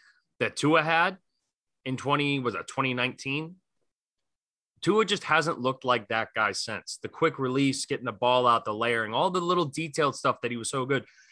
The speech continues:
you know, and all you have to do is look at walking in, into the national championship game against Georgia on thir-, on second and twenty-six, looking the safety off and then throwing a thirty-five yard touchdown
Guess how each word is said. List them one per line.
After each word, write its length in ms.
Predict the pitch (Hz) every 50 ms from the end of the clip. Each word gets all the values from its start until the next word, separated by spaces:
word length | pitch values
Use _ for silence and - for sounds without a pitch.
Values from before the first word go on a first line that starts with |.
| _ _ -
you 80 | 135
know, 160 | 135 135 139
and 220 | 120 139 143 147 127 -
all 140 | 135 156 185
you 40 | 196
have 100 | 180 -
to 80 | 190
do 100 | 202 202
is 100 | 180 143
look 220 | 139 151 175 170 190
at 220 | 180 175 170 170 - _ _ _ _ _ _ _ _ -
walking 420 | 117 143 170 175 175 - 185 175
in, 240 | 175 175 175 175 175
into 220 | 170 165 156 160
the 80 | 147 151
national 360 | 156 160 160 160 - 165 147
championship 480 | - 160 170 170 160 143 147 151 143 -
game 200 | 156 151 151 156
against 320 | 143 156 151 127 - -
Georgia 340 | - 151 175 190 170 139 135
on 220 | 127 123 123 117 - _ _
thir-, 160 | 156 147 147 -
on 200 | 135 135 131 131
second 380 | - - 170 160 - 170 156
and 100 | 143 131
twenty-six, 840 | - - 180 165 156 131 - - - 202 196 165 151 - - - - _ _ _ _ _ _ _ _ -
looking 320 | 131 170 202 196 214 190
the 80 | 175 151
safety 500 | 143 - 170 170 190 190 - - 160 147
off 240 | 139 135 143 135 -
and 100 | 135 139
then 100 | 139 139
throwing 280 | - 156 151 147 143
a 60 | 135
thirty-five 640 | 131 - - 160 160 156 151 - 160 156 151 147 139
yard 260 | 147 143 139 139 135
touchdown 420 | - 151 160 156 - - 143 131